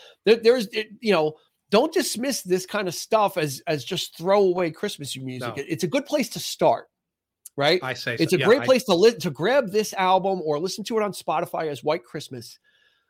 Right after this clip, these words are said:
Speaker 1: but listen to the whole thing. Don't just,
Speaker 2: Mm-hmm.
Speaker 1: you know,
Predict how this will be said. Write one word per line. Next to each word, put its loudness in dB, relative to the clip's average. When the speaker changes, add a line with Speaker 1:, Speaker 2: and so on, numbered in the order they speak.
Speaker 1:
but -4
listen -2
to -2
the -2
whole -2
thing. -8
Don't -8
just, -8
Speaker 2:
Mm-hmm. -8
Speaker 1:
you -2
know, -6